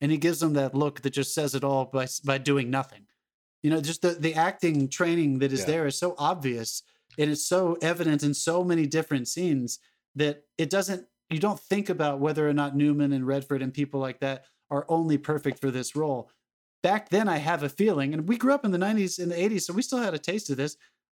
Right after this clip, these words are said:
Speaker 1: I used to go to movies to see a great actor do a different role. That was the whole point,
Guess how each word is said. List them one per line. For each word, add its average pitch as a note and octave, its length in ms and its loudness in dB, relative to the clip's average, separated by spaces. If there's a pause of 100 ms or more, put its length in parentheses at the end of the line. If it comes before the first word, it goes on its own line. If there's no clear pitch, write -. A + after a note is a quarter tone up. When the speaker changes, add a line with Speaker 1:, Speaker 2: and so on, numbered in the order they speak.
Speaker 1:
I F#3+ 80 4
used C#4+ 200 2
to A3 80 -2
go G3+ 140 4
to F3+ 80 2
movies F#3 340 2
to E3+ 120 -6
see F3+ 420 2
a D3+ 100 0
great E3 320 0
actor F3 360 -2
do F3+ 220 0
a F3+ 80 2
different G#3+ 540 -2
role. C3 320 -4
That G3 120 -2
was G#3+ 120 -2
the G3 80 -2
whole A3+ 260 0
point, A3+ 400 -4